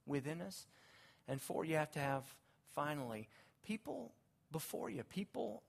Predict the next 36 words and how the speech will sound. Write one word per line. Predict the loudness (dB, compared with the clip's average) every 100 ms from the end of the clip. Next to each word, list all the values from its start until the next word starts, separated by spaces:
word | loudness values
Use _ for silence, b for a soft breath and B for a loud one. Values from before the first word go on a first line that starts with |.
| _ _ -2
out | -2
in | -2
front | -4 -2 0
of | 0
you, | -2
people | -2 0 2 4
who | 6
are | 4
coming | 4 4 4 2 -2 B B B 8
after | 10 10 6
you, | 0 2
people | 0 4 8
that | 8 8
you're, | 4 6 6 2 B B B B
you're | 6 8 8 4 -2
bringing | 4 6 6 4
along, | 4 2 2 0
whose | 0 8
lives | 10 12 10 4 B B
you're | 2 8 8
enabling, | 10 8 6 0 -2 B B
who, | 4 4 4
whose | 6 6
success | 8 6 8 10 10 8 B B
you | 8 10 10 10
are | 12 10 10 8
authoring, | 8 6 4 2 2 -4 -8 -14 -20 _ _ _ _ _ 4
you | 8 10
are | 10
empowering. | 6 6 8 10 8 4 B B
You | 2
know | 4
you | 4
have | 4 0 -2
power. | -6 -6 -8 -16 _ _ _ _ _ _ _ _ _ _ _ _ _ _ _ _ _ _ _ _ _ _ -8
You | 0 2 2 -2